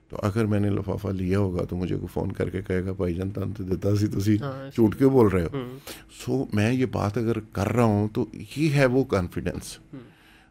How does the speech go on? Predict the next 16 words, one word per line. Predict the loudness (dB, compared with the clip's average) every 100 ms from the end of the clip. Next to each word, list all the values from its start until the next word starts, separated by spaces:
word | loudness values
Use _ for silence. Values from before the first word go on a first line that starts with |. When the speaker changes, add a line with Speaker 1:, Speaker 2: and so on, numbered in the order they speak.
| _
Speaker 1:
तो | -10
जो | -2 0
लोग | 2 0 0 -2 -2 -6 -8 -20 _ 0
रेगुलर | 2 4 12 12
लेते | 12 8 6 4
हैं | 4
वो | 2
तो | 0
ये | 0
बात | 4 4
नहीं | 4 2
कर | 0
सकते | -2 -6 -6
ना। | -6 -6
Speaker 2:
हम्म। | -12 -20 -20 -20 -12 -2 4 4
Speaker 1:
So, | 4